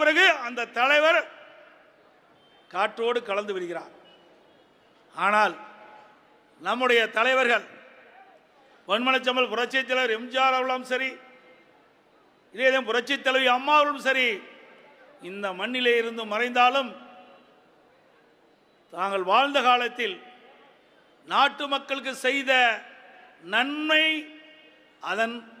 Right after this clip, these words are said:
விளைவாக இன்றைக்கும் மக்கள் மனதிலே வாழ்ந்து கொண்டிருக்கிறார்கள்.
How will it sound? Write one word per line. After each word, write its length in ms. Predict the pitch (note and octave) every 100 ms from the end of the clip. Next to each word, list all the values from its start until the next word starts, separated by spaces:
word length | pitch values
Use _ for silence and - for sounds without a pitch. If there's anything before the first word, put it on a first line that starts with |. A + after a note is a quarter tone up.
| - - -
விளைவாக 440 | F3+ A3 A3 G#3+ A3 A#3 A3 - - - - - F3+
இன்றைக்கும் 640 | C4 C#4+ D4+ D4+ D#4+ F#4 C4 G#3
மக்கள் 300 | A3 A#3+ A#3+
மனதிலே 260 | A3 A3 G#3+
வாழ்ந்து 260 | F#3+ G#3 G3
கொண்டிருக்கிறார்கள். 680 | F#3 F#3 F#3 F#3 F3 E3 -